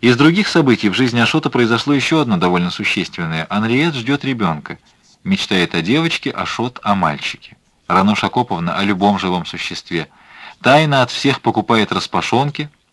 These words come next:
хотя по русским правилам это не полагается. Ну а третий... Сашка. Только успела погаснуть надпись «Привязать ремни, не курить», как Сашка направился в буфет.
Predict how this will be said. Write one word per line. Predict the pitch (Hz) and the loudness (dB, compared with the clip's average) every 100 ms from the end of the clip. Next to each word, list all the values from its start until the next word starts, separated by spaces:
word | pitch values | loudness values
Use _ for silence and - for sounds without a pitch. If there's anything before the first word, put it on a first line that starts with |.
| _ _ _ - | _ _ _ -10
хотя | 131 135 127 | -8 -6 -4
по | 120 | -2
русским | 120 - 127 | -2 -4 -6
правилам | 139 135 139 131 | -4 -2 -4 -6
это | 139 | -8
не | 139 | -6
полагается. | 147 143 131 147 - - - _ _ _ _ _ _ _ _ _ _ _ _ _ _ _ _ | -4 -4 -4 -6 -10 -18 -20 _ _ _ _ _ _ _ _ _ _ _ _ _ _ _ _
Ну | 110 165 | 0 2
а | |
третий... | 165 165 165 165 160 _ _ _ _ _ _ _ _ | 4 4 4 0 -6 _ _ _ _ _ _ _ _
Сашка. | - 117 - - 127 _ _ _ _ _ _ _ _ _ _ _ _ | -2 0 0 -4 -12 _ _ _ _ _ _ _ _ _ _ _ _
Только | 165 165 | 0 4
успела | 170 151 165 151 | 4 4 4 4
погаснуть | 131 123 135 - 110 | 4 4 2 0 -2
надпись | 113 123 - - | 0 0 -2 -6
«Привязать | - 98 95 110 110 | -2 0 2 2 0
ремни, | 92 90 123 151 | 0 2 0 -2
не | 101 | -4
курить», | - 117 143 - - - _ | -2 -2 -2 -4 -12 -16 _
как | 110 104 | -4 -4
Сашка | - 160 - | -2 -2 0
направился | 110 92 113 110 - | 0 0 0 0 -4
в | 92 | -4
буфет. | 87 85 - 73 | -6 -6 -6 -8